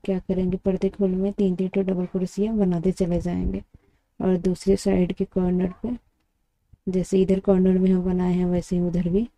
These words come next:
बना लेंगे। चलिए चौथा round हम बना के फिर आपसे पांचवें round में मिलते हैं।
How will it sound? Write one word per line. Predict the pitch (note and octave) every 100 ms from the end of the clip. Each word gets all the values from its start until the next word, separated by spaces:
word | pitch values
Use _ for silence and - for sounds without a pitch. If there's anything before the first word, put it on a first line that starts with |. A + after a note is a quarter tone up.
| -
बना | F3+ E3+ E3+
लेंगे। | E3+ F#3 G#3 _ _ _ _ _ _ _ _
चलिए | G3+ F#3+ F#3+
चौथा | - F#3+ F3+ F#3+ F#3
round | F#3 F3+ F3+
हम | F3
बना | F3 F3+ F3+
के | F#3+
फिर | - F#3+ F3+
आपसे | E3+ - A3+ - - _ _ _ _ _ _ _ _ _ -
पांचवें | G3 E3+ F3+
round | F3+ F3
में | F3
मिलते | E3+ E3+ - F3
हैं। | F#3 A3